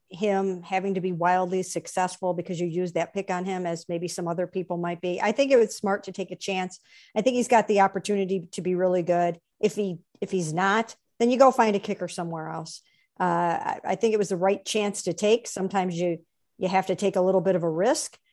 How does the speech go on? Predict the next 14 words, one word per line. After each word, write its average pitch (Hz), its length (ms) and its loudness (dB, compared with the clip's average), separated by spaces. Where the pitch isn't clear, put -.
And 208 140 0
if 202 120 2
they 190 120 4
wanted 202 420 0
to 196 60 -6
make 202 160 0
sure 208 180 -2
that 175 180 -6
they 185 100 0
got 180 260 2
him 240 220 0
and 180 100 -2
nobody 180 340 -2
else 180 320 -2